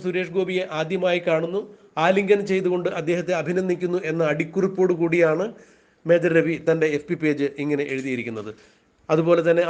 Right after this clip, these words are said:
ആകസ്മികമായി ശൈലജ ടീച്ചറെ കാണാൻ സാധിച്ചതിലും വളരെ സന്തോഷം, ഈ നിമിഷം ഇഷ്ടപ്പെടുന്നു എന്ന അടിക്കുറിപ്പോടു കൂടി തന്നെയാണ് തൻ്റെ എഫ് ബി കുറിപ്പിൽ, തൻ്റെ എഫ് ബി പേജിൽ മേജർ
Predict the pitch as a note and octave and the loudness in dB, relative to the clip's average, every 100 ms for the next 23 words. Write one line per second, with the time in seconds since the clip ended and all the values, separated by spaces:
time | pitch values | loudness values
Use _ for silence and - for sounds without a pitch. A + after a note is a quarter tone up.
0 | E3 E3+ F3 F3+ F3 E3+ D#3+ E3 D#3+ D#3+ | 2 2 -2 -2 0 2 0 -2 -4 0
1 | D#3 E3 E3 E3 D#3 D#3 D3+ D#3 D3+ D3 | 0 0 -4 -4 -2 0 0 0 0 0
2 | C#3+ D3+ D3 D3 C#3+ C#3+ D3 C3 C#3 D3+ | 0 -4 -6 -2 -2 0 -2 -2 -2 -2
3 | E3 - - E3 E3 D3+ D3 D#3 D#3 G3+ | -8 -12 -6 0 2 0 -2 -4 -2 -2
4 | F#3+ E3+ E3+ D3 D#3 D3 D3 D#3+ D3+ D#3 | 0 0 -2 -2 0 2 0 -4 -2 0
5 | D3+ C#3+ C3+ C#3+ C#3+ C#3 E3 G3 - _ | 0 -2 -2 -2 0 -2 -4 -8 -16 _
6 | - C#3+ D#3 D#3+ D3 E3+ F3 D3+ C#3+ C#3 | -2 0 0 -2 -4 -2 0 0 0 -2
7 | G2 - _ _ _ _ _ D3 D3 D#3+ | -6 -14 _ _ _ _ _ -2 0 0
8 | D3+ F#3 D3+ E3 D3 G#3 - - - _ | 0 0 0 0 0 -4 -8 -20 -20 _
9 | _ - D#3+ E3+ F3 | _ -2 4 4 2